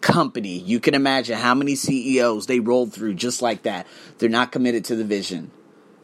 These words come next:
So that's the end of it. So in saying that, guys, I hope you can learn from this because, again, when you're doing a massive collaboration, it's very essential to have everyone on board.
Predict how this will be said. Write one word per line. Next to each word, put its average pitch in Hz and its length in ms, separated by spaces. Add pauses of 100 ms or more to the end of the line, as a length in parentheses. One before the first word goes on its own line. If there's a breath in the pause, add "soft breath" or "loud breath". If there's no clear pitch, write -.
(140)
So - 180
that's 101 240
the 107 140
end 185 160
of 143 120
it. 90 140 (180)
So 123 260
in 113 80
saying 151 300
that, 175 220
guys, 98 460 (420 loud breath)
I 160 100
hope 339 180
you 330 100
can 170 140
learn 135 200
from 104 200
this 85 220
because, 135 500 (460 loud breath)
again, 190 360
when 165 100
you're 240 120
doing 277 240
a 151 60
massive 147 460
collaboration, 143 720
it's 107 100
very 131 320
essential 117 440
to 120 120
have 107 260 (100)
everyone 110 760
on 101 280
board. 90 500